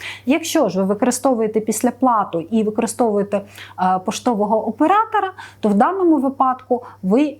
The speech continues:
можете не фіскалізувати, тому що там працюють інші норми, і всі,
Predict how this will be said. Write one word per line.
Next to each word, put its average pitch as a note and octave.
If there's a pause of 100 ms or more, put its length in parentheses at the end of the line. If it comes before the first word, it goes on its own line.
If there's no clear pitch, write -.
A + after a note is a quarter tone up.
можете G3
не F#3+
фіскалізувати, F#3
тому G3+
що G3
там F3
працюють E3+
інші F3
норми, D4+ (100)
і C4+ (200)
всі, G3+